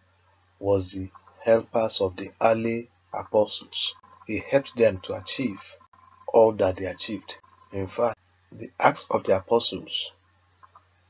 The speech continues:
should have been called the Acts of the Holy Ghost. The Holy Spirit is the anointing of God. He is the one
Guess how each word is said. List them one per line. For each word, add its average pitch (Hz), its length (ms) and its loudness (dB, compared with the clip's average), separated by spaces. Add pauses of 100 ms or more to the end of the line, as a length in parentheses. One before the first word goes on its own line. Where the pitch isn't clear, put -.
(180)
should 95 560 -4 (460)
have 107 200 0
been 101 140 -6
called 110 580 8 (760)
the 104 180 -10
Acts - 520 -6 (380)
of 101 160 -4
the - 100 -14
Holy 101 220 -6
Ghost. - 440 -12 (520)
The 127 100 -4
Holy 139 400 4
Spirit - 600 -4 (1500)
is 98 240 -2
the 98 120 4
anointing 110 760 2 (120)
of 98 180 -4
God. - 360 0 (580)
He 104 120 -4
is 98 140 -4
the 104 80 0
one 110 420 6